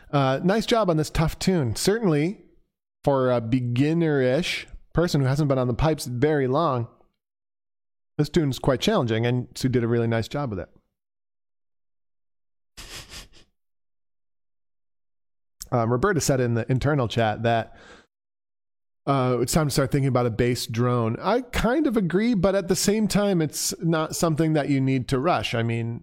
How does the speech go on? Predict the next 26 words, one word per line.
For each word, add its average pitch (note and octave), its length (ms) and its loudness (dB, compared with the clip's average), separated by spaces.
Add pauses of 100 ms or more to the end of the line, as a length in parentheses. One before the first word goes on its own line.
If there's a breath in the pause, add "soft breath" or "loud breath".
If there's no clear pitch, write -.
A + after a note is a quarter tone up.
y-, B2+ 200 -10
you've C3+ 180 0
got B2 200 -2
the A#2+ 80 -4
pipes C#3+ 380 -2
going, C3 480 0 (280)
and C3+ 140 2
you've B2 120 0
got A#2+ 260 0
one B2+ 320 0
of B3 100 0
the F#3 80 2
drones A#2+ 360 0
going, A#2 300 0
so C3 120 -2
you D#3+ 140 2
can D#3 160 0
practice D#3+ 500 0
probably, D3 600 0 (220)
probably A3+ 440 0
the A#2+ 80 0
most B2 320 -2
difficult B2 440 0
part A#2+ 240 0
of - 140 -6
tuning, A#2 500 0